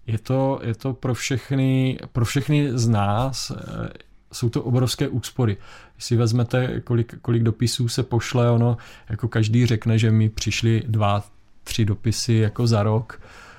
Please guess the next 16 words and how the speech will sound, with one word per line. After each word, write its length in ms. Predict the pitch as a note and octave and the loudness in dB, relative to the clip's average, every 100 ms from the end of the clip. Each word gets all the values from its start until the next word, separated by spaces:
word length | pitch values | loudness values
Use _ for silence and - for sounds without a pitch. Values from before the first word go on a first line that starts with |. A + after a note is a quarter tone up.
| - | -10
eh, 680 | - A2 A2 G#2+ G#2 G#2+ G#2 | -2 2 2 2 0 -2 -2
že, 220 | A2 G2+ - | 0 0 -2
že 160 | A2 | -2
to 140 | G#2+ A#2 | 2 4
nic 240 | A#2+ A2 | 4 4
není, 360 | A2+ A#2 G#2 G#2+ | 4 4 2 0
ale 160 | A2+ | 2
musíte 360 | A2+ A2+ A2+ A2+ | 2 0 -2 -4
to 140 | - | 0
vždycky 380 | A2+ A2 - - | 0 0 -2 0
vynásobit 720 | A2+ A2+ A2 G#2+ - A2+ A2+ - | 2 4 4 2 0 0 0 -2
tím 200 | - B2 | 0 0
obrovským 540 | A2+ A2 A2 - A#2+ | 0 0 0 0 0
počtem 400 | A2+ A#2+ - B2+ | 2 0 0 2
lidí 480 | B2+ A#2 A2 A#2 B2 | 4 4 4 4 4
a, 140 | A#2 | 2